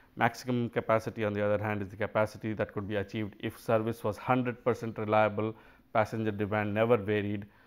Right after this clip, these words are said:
passengers filled every, uh, available space on every trip, et cetera. So, this,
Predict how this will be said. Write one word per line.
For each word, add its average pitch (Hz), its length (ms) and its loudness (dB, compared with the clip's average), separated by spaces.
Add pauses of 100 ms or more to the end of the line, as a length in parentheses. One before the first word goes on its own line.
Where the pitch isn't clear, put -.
(220)
passengers 101 540 -2
filled 104 400 -4
every, 107 460 -2 (360)
uh, 98 360 2
available 104 400 0
space 101 400 -6
on 101 140 -4
every 95 260 -6
trip, 98 280 -12
et 90 100 -14
cetera. - 320 -14
So, 117 120 -12
this, 123 220 -2